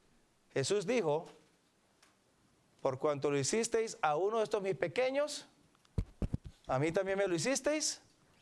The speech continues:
El que se mete con la iglesia, se mete conmigo. Ustedes no han visto en la, algunas películas o en algunos casos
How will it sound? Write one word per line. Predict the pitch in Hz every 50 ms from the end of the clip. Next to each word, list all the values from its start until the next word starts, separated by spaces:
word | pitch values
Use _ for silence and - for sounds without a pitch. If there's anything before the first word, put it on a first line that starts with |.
| _ -
El | 131 131
que | 120 143 143
se | - 143 135
mete | 143 165 180 165 180 165
con | 185 190
la | 185 180
iglesia, | 175 196 233 269 277 277 285 294 311 320 320 - - - - - - - _ _ _ _ _ _ _ _ _ _ _ _ _ -
se | - - 131 127
mete | 135 139 147 165 160
conmigo. | 143 156 135 135 131 120 104 101 92 - _ _ _ _ _ _ _ _ _ _ _ _ _ _ _ _ _ _ _ _ _ _ _ -
Ustedes | - 117 - 151 151
no | 165
han | 165 165
visto | 165 165 165 185
en | 170
la, | 156 147 139 135 135 127 127
algunas | 127 131 139 156 165 170 156
películas | - - 139 139 156 170 165 175 170 165 156 131
o | 143 135
en | 131
algunos | 127 131 143 160 165 156
casos | - 170 170 165 - 180 170 -